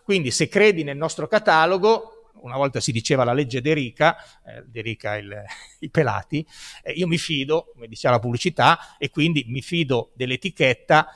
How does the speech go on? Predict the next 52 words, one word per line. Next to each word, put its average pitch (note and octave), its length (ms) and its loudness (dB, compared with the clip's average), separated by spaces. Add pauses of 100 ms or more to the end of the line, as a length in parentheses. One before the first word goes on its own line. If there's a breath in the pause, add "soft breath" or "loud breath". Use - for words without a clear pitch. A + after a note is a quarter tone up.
(180 loud breath)
e - 80 -14
quindi C3 180 0
mi A#2 80 0
fido C#3+ 240 -2
di A#2+ 120 -2
quel B2+ 180 -2
catalogo, C3+ 800 2 (360 loud breath)
perché A2 240 -12
poi B2+ 300 -2 (140)
di A2+ 140 -8
una A2+ 120 2
casa A#2+ 220 0
editrice, B2+ 600 -2 (260)
eh, - 120 -20
il A#2+ 240 -10
progetto B2 480 4
è A2 40 -4
il G2 80 -10
catalogo. G2 580 -8 (140)
No, G#2 240 -20
no, G2+ 200 -20
non A#2 160 -14
è A#2+ 60 -8
che - 100 -20
sono A2 360 -14
quello A#2 260 -6
che - 120 -14
uno A#2 160 -4
mette, A2+ 500 -2 (240 soft breath)
chi A#2+ 120 -14
siamo, A#2+ 600 -4 (260 soft breath)
nel, G#2+ 840 -6
nel A2+ 200 -2
sito A#2+ 340 -6
internet. G#2 540 -6
Uno B2 180 -2
vede A2+ 180 -8
il G#2+ 80 -10
catalogo A2+ 540 0
e G#2+ 40 -2
capisce A2 440 -8
che A2 100 -16
casa A2 240 -4
editrice G#2+ 460 -6
è, G#2+ 40 -2
che G#2+ 80 -16
le G#2+ 60 -6
scelte G#2+ 360 -2
che G#2+ 80 -2
ha G2 40 -2
fatto, A2+ 420 -2
eccetera. - 460 -14